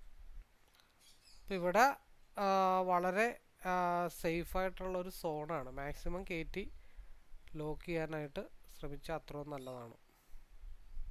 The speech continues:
ഇരുന്നൂറ്റി ഇരുപതിൽ ചെറിയൊരു റിജക്ഷൻ വരുന്നുണ്ട്.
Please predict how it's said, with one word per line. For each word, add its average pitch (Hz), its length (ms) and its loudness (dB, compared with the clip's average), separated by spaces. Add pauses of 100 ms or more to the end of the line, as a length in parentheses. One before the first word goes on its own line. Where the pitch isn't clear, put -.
(3000)
ഇരുന്നൂറ്റി 170 400 -2
ഇരുപതിൽ 180 460 0
ചെറിയൊരു 165 520 -2
റിജക്ഷൻ 165 460 -4
വരുന്നുണ്ട്. 160 540 -2